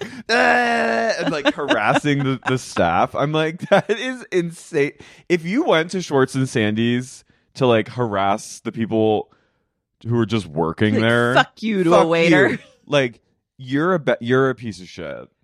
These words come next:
Speaker 2: Their lives are already hell. They don't need you in the mix.
Speaker 1: But, like, that is, you are unwell if you did that. I'm sorry. Like, it's fun. Yeah, it's fun to go. Like, I went recently, like,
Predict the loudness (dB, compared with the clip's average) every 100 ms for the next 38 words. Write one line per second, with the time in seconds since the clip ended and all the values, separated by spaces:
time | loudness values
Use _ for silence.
0 | -10 -6 2 2 2 -2 -2 0 0 -2
1 | -4 0 0 0 -2 -2 -4 -2 -2 -2
2 | 0 2 2 2 -2 -4 -6 -4 0 2
3 | 0 -2 -2 -2 -2 -6 -8 -2 2 2
4 | 2 0 0 0 0 -2 -6 -10 -10 -8
5 | -10 -10 -12 -6 -4 -4 -6 -6 -2 -2
6 | 0 -4 -4 0 0 0 0 0 0 -2
7 | -6 -4 -6 0 2 2 0 -2 -2 0
8 | 0 0 -2 -4 -6 -6 -6 -4 -2 -4